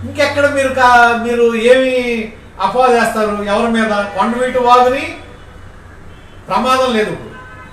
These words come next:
కృష్ణా రివర్కు మో-, కూడా ప్రమాదం లేదు. ఇంకెక్కడ? ఇంకా, ఇంకా ఎక్కువ ఆపితే మునిగేది అంటారు, ఇంకెక్కువ ఆపితే విజయవాడే మునుగుతుంది. మీకు ఒకటే ఉదాహరణ, బొత్స సత్యనారాయణ గారు, మీకు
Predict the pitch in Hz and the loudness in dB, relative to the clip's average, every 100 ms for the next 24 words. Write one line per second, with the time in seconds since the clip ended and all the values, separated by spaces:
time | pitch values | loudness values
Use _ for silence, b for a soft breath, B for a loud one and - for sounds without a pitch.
0 | - - - - 208 - 240 269 254 247 | -20 -20 -20 -20 -14 -12 -4 0 4 4
1 | 254 254 254 247 226 240 254 247 294 294 | 2 0 0 0 0 0 0 0 -4 -2
2 | 233 262 254 214 170 113 - - - - | 0 2 2 0 -2 -4 -10 -18 -20 -20
3 | - - - - - 220 269 277 240 190 | -20 -20 -20 -20 -12 -8 -2 -2 -2 -4
4 | - - - - 208 269 254 226 220 262 | -6 -10 -20 -12 -6 0 0 0 -4 -6
5 | 254 302 311 294 269 262 247 - - 196 | -6 -6 -4 0 0 0 -2 -4 -10 -4
6 | 226 254 262 247 214 247 226 220 240 247 | -2 -2 0 0 0 -2 -2 -2 0 0
7 | 214 202 196 196 202 196 262 269 247 233 | 0 -4 -6 -8 -8 -8 -4 0 2 2
8 | 262 233 196 233 254 269 254 254 240 233 | -2 -2 0 4 4 4 0 -4 -6 -8
9 | 196 190 - - - - - - - - | -10 -10 -16 -20 -20 -20 -20 -20 -20 -20
10 | - - - - - - 147 190 214 247 | -20 -20 -20 -20 -20 -20 -14 -8 -2 0
11 | 254 - - 269 262 254 254 247 196 196 | 0 0 2 4 6 4 2 0 -2 -4
12 | - 240 233 226 214 214 240 220 196 240 | -6 -8 -6 -6 -2 -2 -2 -4 -6 -6
13 | 254 262 | -6 -10